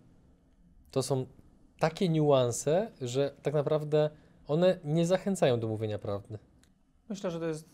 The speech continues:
Speaker 2: dobre wrażenie, chociaż tak naprawdę, yy, myślę, że jeżeli chodzi akurat o ubezpieczenia wypadkowe, to tutaj prawda z reguły sama się broni.
Speaker 1: Mhm. A powiedz mi, z jakich, e, ubezpieczeń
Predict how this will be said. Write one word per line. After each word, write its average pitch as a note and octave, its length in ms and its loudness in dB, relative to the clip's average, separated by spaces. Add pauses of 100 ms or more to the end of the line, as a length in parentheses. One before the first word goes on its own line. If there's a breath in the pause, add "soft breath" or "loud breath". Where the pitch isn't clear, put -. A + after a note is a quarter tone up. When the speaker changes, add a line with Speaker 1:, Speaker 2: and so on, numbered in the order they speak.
Speaker 2:
dobre C#3 440 -2
wrażenie, F#3 420 -8
chociaż A#3+ 420 -10
tak - 220 -12
naprawdę, F3 760 -4 (460 loud breath)
yy, C#3+ 80 -12 (920)
myślę, C#3+ 260 -10
że B2 180 -10 (280)
jeżeli C3 220 -8
chodzi C#3 240 -4
akurat C3+ 300 -6
o C#3 40 -4
ubezpieczenia B2+ 540 -8
wypadkowe, A#2+ 600 -8
to A#2 140 -12
tutaj A2+ 520 -4 (520 loud breath)
prawda B2 400 2
z A2+ 100 -8
reguły A2+ 300 -4
sama G#2 240 -6
się A2 140 -14
broni. F2+ 300 -10 (360)
Speaker 1:
Mhm. C3 400 -4 (720 loud breath)
A - 60 -14
powiedz D#3+ 300 -2
mi, D3+ 200 -2
z C3+ 80 -10
jakich, F#3 360 -6 (120)
e, A#2+ 260 -2 (100)
ubezpieczeń C3 720 -2